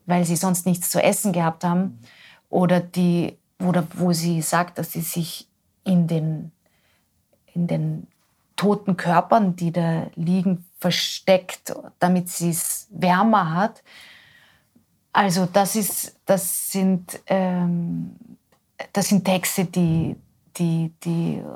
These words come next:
Speaker 1: unfassbar bewegend sind und wo man,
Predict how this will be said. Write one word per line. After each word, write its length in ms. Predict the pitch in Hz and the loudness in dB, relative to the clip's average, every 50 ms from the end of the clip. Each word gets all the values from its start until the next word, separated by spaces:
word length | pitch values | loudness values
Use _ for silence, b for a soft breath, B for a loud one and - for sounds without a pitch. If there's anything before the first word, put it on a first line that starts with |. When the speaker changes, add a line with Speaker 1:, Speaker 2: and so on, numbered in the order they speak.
| - - - _ - - _ _ _ | -16 -20 -20 _ -20 -20 _ _ _
Speaker 1:
unfassbar 680 | - - 180 196 190 - - 180 175 175 - - 190 | -4 0 2 2 2 2 2 2 2 2 0 -4 -4
bewegend 760 | 180 - - 190 170 170 170 165 175 185 175 202 190 180 175 180 | -4 -2 -2 -2 0 2 2 2 2 2 2 2 2 2 0 0
sind 320 | - 190 185 185 180 175 | -2 0 0 0 0 0
und 220 | 175 180 175 175 | 0 0 -2 0
wo 120 | 170 170 170 | -2 -2 0
man, 300 | 165 165 165 165 160 | 0 0 0 -2 -4